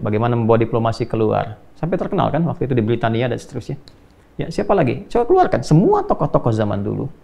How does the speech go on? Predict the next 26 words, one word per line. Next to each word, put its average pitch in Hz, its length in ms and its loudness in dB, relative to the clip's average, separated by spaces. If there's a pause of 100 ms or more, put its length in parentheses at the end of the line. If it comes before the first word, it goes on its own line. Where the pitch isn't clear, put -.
(400)
memberikan 117 480 0
yang 135 160 0
terbaik 120 480 0
untuk 107 160 -6
bangsanya, 98 560 -2
untuk 110 160 -4
negaranya. 98 560 -2
Karena 175 320 -2
apa? 87 240 -8
Karena 110 320 -6
pendidikan 107 720 -4
dari 101 240 -4
agamanya. 98 560 -8 (160)
Ini. - 160 -10 (1600)
Kita - 160 -6
nggak 101 160 -2
dengar 131 240 0
kisah 107 240 -8
tentang 104 240 -8
korupsi. 104 320 -8 (1120)
Nggak - 160 -8
dengar 127 320 2
kisah 110 240 -6
tentang 104 240 -6
pertikaian-pertikaian 104 880 -4
yang 104 80 -8